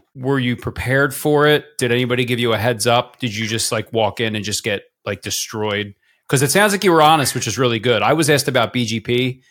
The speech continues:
when I went to the Comcast knock, and I told them, I'm like, "It, it wasn't on the C C N A blueprint when I took it."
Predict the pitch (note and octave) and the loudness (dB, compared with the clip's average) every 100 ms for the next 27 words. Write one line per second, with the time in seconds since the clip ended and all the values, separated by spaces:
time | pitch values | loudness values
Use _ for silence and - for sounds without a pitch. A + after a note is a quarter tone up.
0 | _ _ A2+ A#2 A#2 A2+ A#2 - _ A#2+ | _ _ -2 0 2 0 -2 -4 _ -8
1 | G#2+ G#2 - A#2+ A#2 - G2+ - G#2+ F#2+ | -4 -6 -4 -2 -2 -2 -4 -2 -4 -4
2 | F#2 - A#2 C#3 C3 C3 A#2 G2+ F#2+ F#2+ | -6 -4 0 0 2 0 0 -2 -6 -8
3 | A2+ A#2+ A#2+ A#2+ A#2+ A#2+ A#2+ A2+ - A#2 | -10 -10 -6 -2 -2 0 -2 -2 -4 -4
4 | A#2 G#2 G2 A#2 A#2 B2 A#2 G2+ - G#2+ | -6 -6 -6 -6 -4 -4 -4 -8 -6 -6
5 | - G2+ | -4 -4